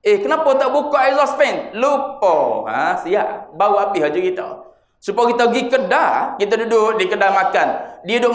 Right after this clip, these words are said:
masak di dapur, tapi luar baju kita habis bau. Bau apa? Bau, bau asam pedas lah, bau nasi goreng lah, bau habis baju kita. Allah, tadi aku nak keluar rumah, pakai, pakai spray, spray dashing dah.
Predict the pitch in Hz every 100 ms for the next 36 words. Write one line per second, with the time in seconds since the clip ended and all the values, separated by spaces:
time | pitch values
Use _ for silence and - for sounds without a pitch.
0 | 233 247 247 269 240 247 - - 311 330
1 | - - - 175 175 294 269 311 311 269
2 | 277 269 311 330 320 269 320 311 226 208
3 | 135 - - - - _ _ _ _ _
4 | _ 160 202 202 185 190 269 294 196 196
5 | 208 196 185 180 175 170 180 190 185 180
6 | 170 165 180 175 202 185 160 156 180 175
7 | 208 - 190 185 175 - 185 190 170 170
8 | 180 175 180 175 175 190 196 185 185 175
9 | 208 - - - 233 233 247 240 240 196
10 | - - - _ 147 147 139 147 147 147
11 | 165 185 175 180 180 202 - 180 - 196
12 | 196 196 226 - - - - - 226 202
13 | 175 180 - - - 226 220 202 196 196
14 | 247 226 175 160 359 - -